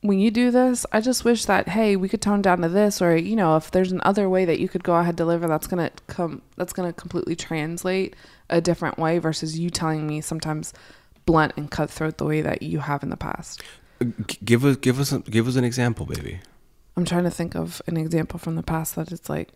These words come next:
Speaker 1: "Oh, the way that you said that."
Speaker 2: Mm, mm, do you think the Drake thing was, could have been rough? Or was
Speaker 1: Prob-
Speaker 2: it rough?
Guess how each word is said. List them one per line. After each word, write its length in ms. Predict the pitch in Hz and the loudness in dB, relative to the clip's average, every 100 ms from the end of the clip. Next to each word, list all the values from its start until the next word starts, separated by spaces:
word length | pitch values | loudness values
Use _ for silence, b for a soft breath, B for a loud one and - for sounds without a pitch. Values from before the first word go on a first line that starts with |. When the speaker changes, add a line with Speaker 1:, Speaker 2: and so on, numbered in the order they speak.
| - | -12
Speaker 1:
"Oh, 520 | 170 160 147 135 127 | -4 -2 -2 -4 -8
the 60 | - | -6
way 160 | 151 151 | -2 -2
that 120 | - | -4
you 80 | - | -8
said 300 | - - - | -10 -10 -10
that." 220 | - - - - | -14 -16 -18 -8
Speaker 2:
Mm, 680 | 101 98 95 90 85 82 85 92 | -4 -2 -2 -4 -6 -8 -10 -6
mm, 340 | 101 - 113 - | -6 -4 -6 -6
do 140 | - | -6
you 120 | 120 113 | -2 0
think 180 | 135 | 2
the 80 | 117 | 2
Drake 340 | 87 104 110 - | 0 2 0 2
thing 160 | 143 | 0
was, 340 | 151 151 156 - - - - | 4 2 0 -8 -6 -6 -4
could 140 | 127 | -4
have 60 | 120 | -2
been 120 | 120 | -2
rough? 340 | 120 127 143 - b b b b b _ _ _ _ _ - | -2 -4 -6 -14 b b b b b _ _ _ _ _ 0
Or 140 | 120 | 4
was 180 | 107 107 | 6 6
Speaker 1:
Prob- 100 | 117 | 8
Speaker 2:
it 20 | 120 | 6
rough? 340 | 123 135 - | 6 2 -4